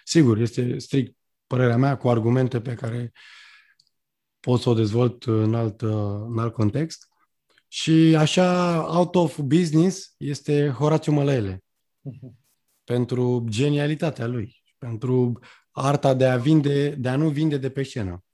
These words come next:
Speaker 2: Uite, dintre oamenii care s-au perindat pe scene pe la noi, apropo de speakeri care,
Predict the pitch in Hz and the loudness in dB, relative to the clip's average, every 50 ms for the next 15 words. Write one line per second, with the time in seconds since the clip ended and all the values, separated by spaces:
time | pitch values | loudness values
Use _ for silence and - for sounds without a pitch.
0 | _ _ _ _ _ _ - 104 - - 127 131 131 147 147 127 123 143 143 143 | _ _ _ _ _ _ -20 -20 -14 -10 -10 -8 -6 -6 -8 -6 -6 -6 -4 -2
1 | 143 151 143 143 139 151 156 156 165 165 165 160 156 165 160 147 147 139 135 135 | -2 0 0 2 2 2 0 0 -2 -4 -4 -4 -2 0 0 2 0 0 -2 -4
2 | 135 - - 151 147 151 - 151 139 139 135 135 135 151 151 151 - 160 151 151 | -4 -2 0 0 0 0 0 -2 -2 -2 -2 -2 -2 -2 -2 -2 -2 -4 -4 -4
3 | - - - 165 160 156 151 143 151 135 135 131 120 127 127 131 135 131 127 - | -6 -4 -2 -2 -2 0 -2 -4 -4 -4 -4 -4 -4 -6 -6 -6 -6 -6 -6 -8
4 | 123 123 - 135 135 131 131 123 - - _ - 135 139 139 - 135 123 120 - | -8 -8 -8 -8 -6 -6 -6 -6 -6 -8 _ -10 -10 -8 -6 -4 -4 -4 -6 -6
5 | - 127 127 123 123 120 120 117 113 110 107 107 | -8 -6 -4 -2 -2 0 0 0 0 -2 -2 -6